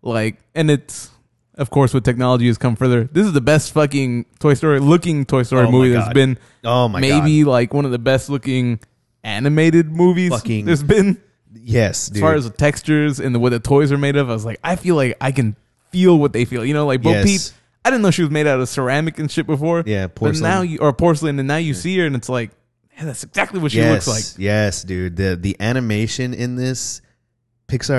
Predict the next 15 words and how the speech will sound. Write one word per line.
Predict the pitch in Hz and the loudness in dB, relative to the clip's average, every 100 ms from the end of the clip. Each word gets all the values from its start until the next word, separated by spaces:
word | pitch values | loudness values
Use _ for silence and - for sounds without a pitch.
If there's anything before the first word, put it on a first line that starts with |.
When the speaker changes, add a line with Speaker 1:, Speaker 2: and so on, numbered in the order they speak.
| 107 | 0
Speaker 2:
are | |
fucking | 95 98 90 92 | -2 -6 -8 -6
masters | 98 98 95 - 95 85 | -4 -4 -6 -4 -4 -4
at | 85 | -6
their | 90 85 | -8 -10
craft. | - 87 - - - | -10 -12 -12 -18 -8
I | 117 | -2
mean, | 110 | 0
Speaker 1:
Mm-hmm. | 104 | 0
Speaker 2:
the, | 92 | -4
and, | 95 92 | -8 -10
and | 90 87 | -10 -10
you | 92 98 | -10 -8
can | 104 87 | -8 -10
tell. | - 95 85 | -14 -12 -12